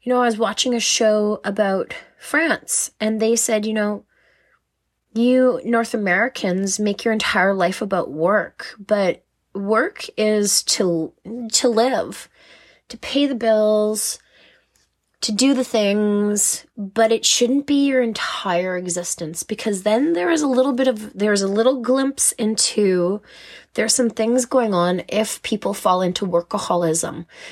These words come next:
'cause it is another form of addiction and it is another way to disconnect from oneself. There is nothing wrong with having pride in your job and enjoying it and doing your best, but working through your lunch, not eating your lunch, not having a pee,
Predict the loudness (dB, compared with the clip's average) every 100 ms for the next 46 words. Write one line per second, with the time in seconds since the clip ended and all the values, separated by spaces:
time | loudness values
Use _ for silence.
0 | -12 -2 0 2 2 2 2 2 2 0
1 | -2 0 0 0 -2 -2 -2 0 0 -4
2 | -2 -2 -2 -4 0 2 0 -2 -2 0
3 | 0 2 2 2 0 0 0 0 -2 -2
4 | -4 -4 -2 -2 -2 0 0 -2 -8 -16
5 | -20 _ _ -20 -20 -20 -8 0 2 2
6 | 0 2 4 4 2 2 2 2 2 2
7 | 2 2 0 -2 -2 0 2 0 -2 0
8 | 2 2 2 0 0 -2 0 -2 -2 0
9 | 0 0 -4 -4 -4 -6 -2 2 2 2
10 | 2 0 -2 -8 -20 -20 -8 -4 0 2
11 | 2 0 0 -2 -2 0 -2 -4 -14 _
12 | _ -20 -4 0 2 2 2 0 0 0
13 | 0 2 2 2 2 2 0 -2 -2 -2
14 | -2 -2 0 2 2 2 0 -2 -2 -2
15 | -4 -4 -4 -4 -2 -2 -2 -6 -8 -4
16 | -2 -2 -4